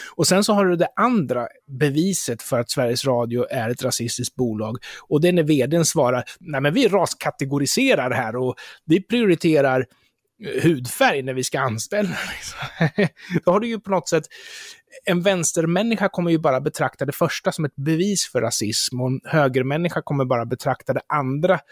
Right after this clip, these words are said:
som bevis för rasism. Men jag tror att jag som är den, den förnuftiga mitten tillhör jag. Jag kan ju tycka att båda är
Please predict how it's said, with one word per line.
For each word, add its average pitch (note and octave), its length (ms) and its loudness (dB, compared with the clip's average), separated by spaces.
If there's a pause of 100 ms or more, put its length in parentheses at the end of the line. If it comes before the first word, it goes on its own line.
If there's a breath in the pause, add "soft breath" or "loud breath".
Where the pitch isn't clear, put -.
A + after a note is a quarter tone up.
(320 loud breath)
som C3 240 0
bevis B2 480 0
för A#2+ 120 -4
rasism. A#2 640 -4
Men D3 180 2
jag D3 140 2
tror D3+ 160 2
att C3+ 100 0 (640 loud breath)
jag D3+ 300 4
som D3 180 -6
är B2+ 440 0 (460)
den, C#3+ 320 -2 (100)
den D3 200 0
förnuftiga E3 580 0
mitten D3+ 500 0
tillhör A#2 380 -2
jag. A2 280 -2
Jag C#3 140 2 (120)
kan D3 140 0
ju C#3 160 2
tycka - 280 0
att A2+ 60 -6
båda D3 380 2
är D#3+ 60 2